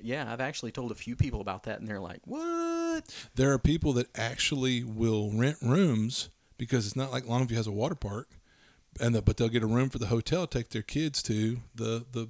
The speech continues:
Speaker 2: indoor pool 'cause you can enjoy that in the cold of winter, the heat of summer, you know. I mean, it's indoor. That's awesome. And they have a nice gym, too. Anyway, sound like I'm trying to sell the Hilton Garden Inn and Suites.
Speaker 1: What's that address again?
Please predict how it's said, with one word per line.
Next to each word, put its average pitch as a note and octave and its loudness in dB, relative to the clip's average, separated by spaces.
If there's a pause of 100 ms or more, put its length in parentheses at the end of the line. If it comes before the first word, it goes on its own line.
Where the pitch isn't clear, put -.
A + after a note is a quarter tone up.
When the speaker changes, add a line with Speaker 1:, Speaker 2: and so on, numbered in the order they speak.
Speaker 2:
indoor B2 0
pool F3+ -6 (280)
'cause B2 -2
you C#3 -2
can C3+ 2
enjoy B2 4
that A#2 0
in - -20
the A#2+ -6
cold A2+ 0
of G#2 -2
winter, C#3+ 2
the G#2+ -6
heat G#2 -4
of G2 -6
summer, B2 -2
you C#3+ -8
know. A2+ -12 (340)
I A2+ -10
mean, G#2 -6
it's G#2 -6
indoor. A#2+ -2 (120)
That's B2 -12
awesome. C3+ -12
And - -18
they G3+ -2
have C4 0
a F3+ 4
nice G3 2
gym, F#3 0
too. D3 -4 (360)
Anyway, A2 -2 (100)
sound B2+ -8
like A#2 -8
I'm A2 0
trying A2 -4
to G2+ -4
sell A2 -2 (500)
the F#2+ -8
Hilton A#2 0
Garden G#2 0
Inn A2 -2
and G#2 -4
Suites. A#2 -8 (500)
Speaker 1:
What's B2 -4
that G#2+ 0
address B2+ 2
again? D3+ -2